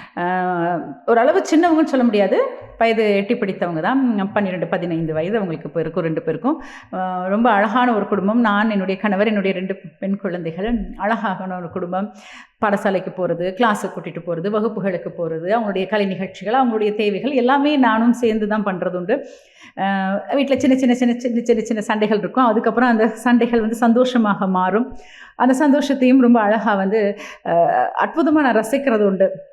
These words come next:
வாழ்க்கைன்னா எவ்வளோ அழகா இருக்குல்ல சில நேரங்கள்ல, அ, அப்படின்னு ரசிக்கிறது உண்டு. அ-, அளவான வருமானம் இருக்கு, அன்பான கணவர், அன்பான ஒரு குடும்பம், பாதுகாப்பான ஒரு இடத்துல தான் இருக்கேன்ற நம்பிக்கையில நான் இருந்துட்டு இருந்தேன்.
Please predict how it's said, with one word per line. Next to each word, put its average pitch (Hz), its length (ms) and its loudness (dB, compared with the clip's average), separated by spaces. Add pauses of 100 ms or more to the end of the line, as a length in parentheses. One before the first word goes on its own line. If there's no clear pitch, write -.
(200)
வாழ்க்கைன்னா 254 440 2
எவ்வளோ 226 260 4
அழகா 208 320 2
இருக்குல்ல 175 300 -2
சில 185 240 -2
நேரங்கள்ல, 185 460 -2
அ, 175 100 -6 (380)
அப்படின்னு 196 520 0
ரசிக்கிறது 196 380 -2
உண்டு. 226 160 2
அ-, 415 240 4
அளவான 302 420 4
வருமானம் 240 480 4
இருக்கு, 196 240 -2
அன்பான 269 440 4
கணவர், 233 360 2
அன்பான 240 400 4
ஒரு 202 140 0
குடும்பம், 233 680 2 (180)
பாதுகாப்பான 240 720 2
ஒரு 170 360 2
இடத்துல 190 260 0
தான் 196 140 -2
இருக்கேன்ற 175 400 -6
நம்பிக்கையில 165 480 -6
நான் 156 200 -6
இருந்துட்டு 156 180 -10
இருந்தேன். - 280 -20